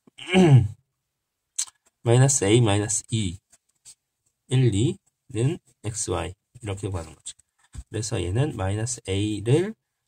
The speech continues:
일, 이, 마이너스 이, 일, 이는 엑스 와이다. 그럼 아까 일, 이를 하면,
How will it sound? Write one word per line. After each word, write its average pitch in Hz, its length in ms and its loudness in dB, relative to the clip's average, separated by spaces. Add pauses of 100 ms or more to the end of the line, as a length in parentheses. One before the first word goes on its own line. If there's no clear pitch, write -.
(160)
일, 147 280 -2
이, 143 300 -2
마이너스 98 500 -6
이, 127 320 -4 (800)
일, 135 280 -4
이는 120 640 -4 (460)
엑스 - 240 -10
와이다. 87 380 -10 (560)
그럼 120 160 0
아까 123 140 -4
일, 190 200 0
이를 190 540 2
하면, 180 260 -2